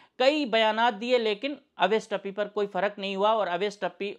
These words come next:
और मजबूत होते हुए आगे आ रहे थे। चौधरी असलम को भी ये घमंड था कि मैं, अवैस टप्पी मेरे साथ है तो मैं कुछ भी कर सकता हूँ। वो बगैर बुलेट प्रूफ जैकेट पहने हुए सिविल ड्रेस में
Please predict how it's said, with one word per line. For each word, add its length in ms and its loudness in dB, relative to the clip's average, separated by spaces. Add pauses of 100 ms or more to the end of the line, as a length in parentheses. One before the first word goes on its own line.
(100)
और 220 6
मजबूत 460 -4
होते 280 -2
हुए 120 0
आगे 320 0
आ 160 4
रहे 140 2
थे। 240 -4
चौधरी 340 -6
असलम 340 -2
को 120 -4
भी 160 -4
ये 120 0
घमंड 340 -4
था 300 0 (400)
कि 80 2
मैं, 440 -2
अवैस 400 0
टप्पी 220 -4
मेरे 220 0
साथ 320 2
है 80 -2
तो 140 -6
मैं 140 -8
कुछ 200 -10
भी 120 -6
कर 140 -2
सकता 340 -4
हूँ। 320 -2
वो 340 -2 (300)
बगैर 300 4
बुलेट 280 2
प्रूफ 280 -4
जैकेट 460 -4
पहने 300 0
हुए 260 2
सिविल 440 0
ड्रेस 400 0
में 300 -6